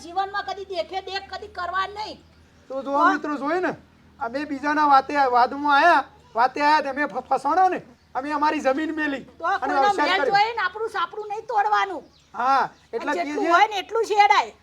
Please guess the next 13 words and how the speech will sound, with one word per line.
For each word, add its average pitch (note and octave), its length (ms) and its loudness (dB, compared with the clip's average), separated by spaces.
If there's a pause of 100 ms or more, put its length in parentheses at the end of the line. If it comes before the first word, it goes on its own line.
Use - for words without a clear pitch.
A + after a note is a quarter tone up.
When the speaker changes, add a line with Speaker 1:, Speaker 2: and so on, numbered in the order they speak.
(100)
Speaker 2:
એટલે A#3+ 140 -2
આપણા B3+ 280 4
જેટલા C4 260 0
પગ C4 260 2
હોય E4 120 4
ને D4+ 60 -4
એટલી D#4 200 -6
સાદર C#4 240 4
લોબી, C#4 280 -2 (560)
લોબી B3 280 -2
કરવાની, C#4 360 0
બરોબર C#4 320 0
છે? D#4+ 140 2